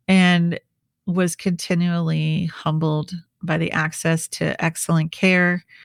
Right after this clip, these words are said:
all the doctors I get to see, all the support that I have, and made me more aware of how we need to make sure that this isn't something that is hard to access for everybody. And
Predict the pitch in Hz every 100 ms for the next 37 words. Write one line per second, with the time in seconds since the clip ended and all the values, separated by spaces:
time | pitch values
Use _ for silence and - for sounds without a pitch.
0 | _ _ 156 165 165 165 165 - 165 156
1 | 165 - 160 - 165 156 156 156 156 -
2 | _ _ _ - 160 160 - 165 - 156
3 | 160 160 156 - 156 151 156 160 - -
4 | 165 160 156 156 156 156 160 - _ _
5 | _ _ 165 185 180 175 165 160 160 160
6 | 156 160 156 160 165 - 156 156 151 156
7 | - - _ _ 175 175 170 156 156 175
8 | 151 147 147 160 - _ _ - 151 151
9 | - 156 - - 156 151 151 - - 151
10 | 160 165 165 165 - - 156 165 - -
11 | - - - - 170 - - 123 - -
12 | - - - - 160 156 - - 165 -
13 | _ _ - - - - - - 208 202
14 | 185